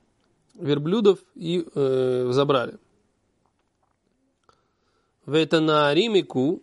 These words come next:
а юноши и ударили, лифихоров, мечом.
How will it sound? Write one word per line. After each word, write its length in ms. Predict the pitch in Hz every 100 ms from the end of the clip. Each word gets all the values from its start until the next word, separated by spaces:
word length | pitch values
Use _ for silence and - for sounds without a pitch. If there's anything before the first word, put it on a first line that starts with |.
| -
а 140 | 139
юноши 500 | 135 202 202 - 156
и 20 |
ударили, 560 | 139 135 123 110 120 151
лифихоров, 640 | 151 131 180 160 139 117
мечом. 440 | 226 156 - 123